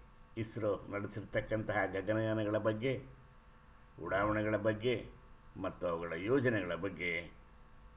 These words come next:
ಮಾಹಿತಿಯನ್ನು ತಿಳಿದುಕೊಳ್ಳೋಣ ಸ್ನೇಹಿತರೆ. ನಮ್ಮ ನಿಮ್ಮ ಭೇಟಿ ಬೆಳಗ್ಗೆ ಇದೇ ಸಮಯಕ್ಕೆ ಭೇಟಿಯಾಗೋಣ.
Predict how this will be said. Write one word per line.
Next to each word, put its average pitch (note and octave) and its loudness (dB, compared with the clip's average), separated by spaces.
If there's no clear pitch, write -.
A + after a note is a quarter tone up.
ಮಾಹಿತಿಯನ್ನು G2 -2
ತಿಳಿದುಕೊಳ್ಳೋಣ G2+ 2
ಸ್ನೇಹಿತರೆ. - -14
ನಮ್ಮ A#2+ 2
ನಿಮ್ಮ G#2 -2
ಭೇಟಿ D#2+ -4
ಬೆಳಗ್ಗೆ G#2+ -2
ಇದೇ A#2+ 6
ಸಮಯಕ್ಕೆ F#2+ -2
ಭೇಟಿಯಾಗೋಣ. C2+ -8